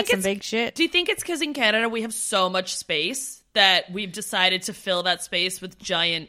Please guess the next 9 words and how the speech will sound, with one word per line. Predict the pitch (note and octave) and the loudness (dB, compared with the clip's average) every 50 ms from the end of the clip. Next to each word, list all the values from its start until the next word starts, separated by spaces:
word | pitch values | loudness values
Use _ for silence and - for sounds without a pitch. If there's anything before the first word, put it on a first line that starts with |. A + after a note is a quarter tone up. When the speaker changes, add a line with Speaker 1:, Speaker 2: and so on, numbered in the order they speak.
| _ - | _ -18
Speaker 1:
sculptures? | - - - F3+ D3+ - - - G3+ G3 G3+ A3+ A#3 - - - - - _ _ _ _ _ _ _ _ _ _ - | -12 -8 -6 -4 -4 -4 -6 -4 -4 -2 -2 -4 -6 -8 -10 -12 -14 -18 _ _ _ _ _ _ _ _ _ _ 6
I | B3 | 6
Speaker 2:
I | E4 | 6
Speaker 1:
mean, | A3 A3+ A3+ | 6 4 6
Speaker 2:
think | F#4+ A4 F4 | 6 6 6
Speaker 1:
could | A3+ | 6
that | B3 B3+ C4+ - | 6 6 6 4
be | E4+ | 2
why? | F#4 - D#3 - - - F#3 - F#4+ E4+ | 2 2 4 4 4 4 4 2 0 -2